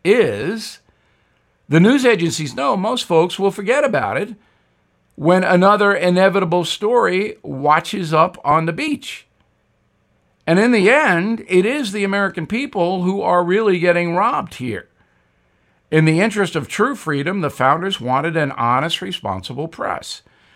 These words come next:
They provided legal protections to ensure the flow of information without government interference. They understood that a free people must have honest information in order to select worthy leaders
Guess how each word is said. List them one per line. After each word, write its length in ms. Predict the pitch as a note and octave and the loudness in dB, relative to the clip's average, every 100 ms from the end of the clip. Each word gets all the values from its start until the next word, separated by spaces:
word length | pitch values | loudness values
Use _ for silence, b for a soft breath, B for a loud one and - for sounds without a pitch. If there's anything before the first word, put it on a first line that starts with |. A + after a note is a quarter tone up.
| b - | b 2
They 160 | D#3 | 2
provided 520 | D#3+ E3+ E3 D#3+ F3+ | 4 2 4 4 2
legal 300 | D#3 E3 E3+ | 0 2 2
protections 800 | F3 F3+ F3 A#3 A#3+ E3+ D#3 - | 0 -4 -4 -4 -4 -4 -4 -6
to 180 | - D3 | -2 -2
ensure 500 | D3+ E3 - C#3 D3 | -2 -4 -6 -2 -2
the 140 | C#3+ | -4
flow 300 | - C#3+ C#3+ | -8 -2 0
of 120 | D#3 C3+ | 2 0
information 880 | C#3 - D3+ A2 E2 D#2+ F#2+ G#3 b b b b | -6 -6 -6 -6 -6 -10 -10 -12 b b b b
without 400 | - D3+ C#3+ E3 | -6 0 2 2
government 460 | C3+ C3 C3+ C#3+ D#3 | 2 0 0 -2 -2
interference. 800 | D#3+ F#3+ - D#3+ D3 - - - _ _ _ | -4 -6 -8 -6 -6 -8 -18 -20 _ _ _
They 220 | C#3+ D#3+ | 4 4
understood 800 | E3 E3 E3 E3+ - B3+ D#4 - - _ _ _ _ _ _ | 6 4 4 0 -2 -4 -2 -4 -8 _ _ _ _ _ _
that 180 | D3+ D#3+ | 2 2
a 60 | |
free 260 | D3+ D#3+ E3 | 2 0 0
people 400 | E3+ G3 D3 E3+ | 0 -4 2 2
must 280 | E3 D3+ - | 2 0 0
have 240 | C#3 B2 | -2 -2
honest 540 | - F3 C4 C#4+ - - | 0 4 4 2 -2 -4
information 800 | C#3+ C3 A2 A2 G#2 G2+ D#3 D#3+ | -2 0 -2 -6 -8 -6 -6 -6
in 180 | D3 | -6
order 360 | C#3+ C3+ D3+ F3+ | -4 0 0 0
to 180 | F3 A3 | -4 -4
select 480 | - F#3 D#3+ D3 A#2 | -6 -2 0 0 -2
worthy 440 | A2 D#3 G3 A3 | -6 -2 -2 -4
leaders 540 | F#3+ D#3+ D3+ D#3 D3 | -4 -4 -4 -6 -6